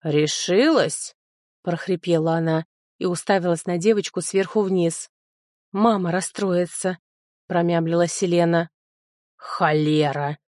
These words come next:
Незнакомка вскинула единственную целую руку вверх. «Да она рада скинуть тебя со своей шеи! Ещё нарожает, оглянуться не успеешь». «А отец?» «Отец?» Она рассмеялась в голос.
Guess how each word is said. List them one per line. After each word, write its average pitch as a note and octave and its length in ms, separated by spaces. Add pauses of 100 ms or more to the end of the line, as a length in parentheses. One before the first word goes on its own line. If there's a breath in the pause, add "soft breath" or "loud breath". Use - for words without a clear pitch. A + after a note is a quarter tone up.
(300)
Незнакомка E3 680
вскинула F3+ 440
единственную F3 760
целую F3+ 400
руку F#3 240
вверх. F3 480 (440)
«Да A#3+ 220
она A#3+ 240
рада G#3+ 300
скинуть F3+ 420
тебя F3 280
со E3 120
своей F3+ 340
шеи! F3 480 (360)
Ещё C4 380
нарожает, C4 880
оглянуться G3+ 680
не E3+ 120
успеешь». E3+ 720 (680)
«А F#3+ 240
отец?» F#3 640 (640)
«Отец?» E3+ 1000 (480)
Она D#3 240
рассмеялась E3 680
в E3 80
голос. E3 420